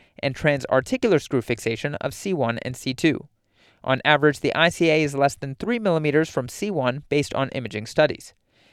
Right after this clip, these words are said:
Injury to the I C A can be disastrous, depending on the patient's collateral circulation. Currier et al. studied the anatomic relationship of the I C A to C one using contrast-enhanced C Ts.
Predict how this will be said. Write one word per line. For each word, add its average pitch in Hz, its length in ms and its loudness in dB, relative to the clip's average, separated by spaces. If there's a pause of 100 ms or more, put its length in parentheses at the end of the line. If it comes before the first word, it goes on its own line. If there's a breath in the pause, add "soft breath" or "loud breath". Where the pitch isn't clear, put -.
(180)
Injury 185 300 6
to 160 120 0
the 131 120 4
I 139 120 6
C 135 200 0
A 143 100 6
can 165 180 -2
be 131 80 0
disastrous, - 840 0
depending 185 480 -2
on 170 140 -2
the 175 60 4
patient's 165 380 -6
collateral 120 460 -2
circulation. 110 640 -4 (920 soft breath)
Currier 220 520 4
et 107 180 -4
al. 107 300 -4 (120)
studied 208 380 2
the 180 120 -2
anatomic 196 480 -2
relationship 143 640 0
of 139 140 -2
the 131 120 -4
I 156 140 2
C 151 220 -2
A 135 100 2
to 135 160 -6
C 226 200 -4
one 147 280 0
using 147 260 -4
contrast-enhanced 180 960 -2
C 120 140 -6
Ts. 139 380 -2